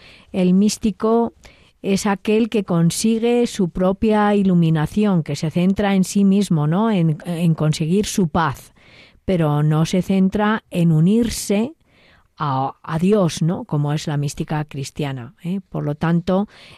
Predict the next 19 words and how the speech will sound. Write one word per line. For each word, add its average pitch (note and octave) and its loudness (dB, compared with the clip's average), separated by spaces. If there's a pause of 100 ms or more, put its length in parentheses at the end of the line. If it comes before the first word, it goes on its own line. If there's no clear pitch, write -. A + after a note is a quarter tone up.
eh, D#3 -4
en F3+ 2
el, F3+ 2
en E3 0
la D#3 0
mística F#3+ 0
budista, G#3+ 0
por D#3+ -4
recordar D#3 -2
a E3+ 0
los E3+ -2
oyentes, G#3+ 0 (420)
se F3+ 0
da F3+ 2
lo G3+ 0
que F#3+ -2
se F3 0
llama F#3+ 2
el A3 0